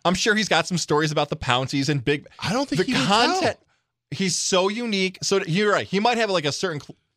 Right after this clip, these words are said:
Speaker 1: I
Speaker 2: You'd
Speaker 1: don't
Speaker 2: have
Speaker 1: say
Speaker 2: to, like,
Speaker 1: clause, but, like,
Speaker 2: you'd have to, like, force him.
Speaker 1: Yeah, i-, if he could be authentic in himself, because the stuff he says in press conferences, the way he sounds, the way he looks, the way he talks, the way, he is there's not, like, someone who is like Mike Tomlin.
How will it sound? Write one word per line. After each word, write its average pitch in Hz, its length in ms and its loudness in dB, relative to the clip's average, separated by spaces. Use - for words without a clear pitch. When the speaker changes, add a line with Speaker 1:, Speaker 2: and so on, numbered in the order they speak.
Speaker 1:
I 151 60 0
Speaker 2:
You'd - 20 4
Speaker 1:
don't 214 60 6
Speaker 2:
have 220 80 6
Speaker 1:
say 220 80 0
Speaker 2:
to, 208 60 0
like, 156 100 2
Speaker 1:
clause, 101 300 -2
but, 110 120 -6
like, 113 160 -2
Speaker 2:
you'd 170 60 2
have 185 100 0
to, 165 80 -4
like, 120 160 -2
force 143 420 -4
him. - 240 -14
Speaker 1:
Yeah, 165 280 0
i-, 185 160 -2
if 214 180 0
he 285 120 -4
could 311 160 -4
be 294 140 0
authentic 180 580 -2
in 170 60 -2
himself, 165 440 -2
because 139 220 -6
the 143 80 -8
stuff 233 280 -2
he 285 120 -4
says 208 200 -2
in 160 80 -4
press 139 240 -2
conferences, 135 520 -4
the 147 80 2
way 165 200 0
he 175 140 -6
sounds, 190 440 0
the 143 80 -4
way 127 140 -2
he 123 160 -8
looks, 190 320 -2
the 156 80 -2
way 123 100 0
he 110 140 -8
talks, 190 320 0
the 175 80 -10
way, 135 60 -8
he 226 200 -2
is 185 180 -2
there's 190 220 0
not, 254 160 4
like, 269 160 0
someone 175 680 0
who 185 180 -4
is 143 160 -2
like 139 320 -2
Mike 135 240 -2
Tomlin. 101 460 -4